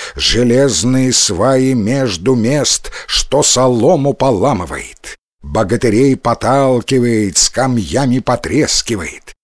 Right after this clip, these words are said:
Сам князь со страху за печку забился, собольею шубою закрылся. Уходил Илья свое богатырское сердце. «Довольно, — говорит, —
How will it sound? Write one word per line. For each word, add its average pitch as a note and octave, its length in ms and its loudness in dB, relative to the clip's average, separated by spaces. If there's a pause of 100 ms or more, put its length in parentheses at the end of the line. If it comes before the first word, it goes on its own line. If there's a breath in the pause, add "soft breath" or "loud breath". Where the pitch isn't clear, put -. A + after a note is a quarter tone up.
(140)
Сам E3+ 640 2
князь F3 640 0
со E3 300 2
страху D#3+ 600 0
за D3+ 160 4
печку - 520 -2
забился, D3 800 0 (220)
собольею F3 1040 2
шубою E3+ 600 2
закрылся. D3+ 840 0 (760)
Уходил A#2 800 -2
Илья F#2 320 -2
свое G2 440 -2
богатырское E2+ 800 -8
сердце. - 560 -4 (680 loud breath)
«Довольно, — E2 840 0
говорит, — B1 580 -10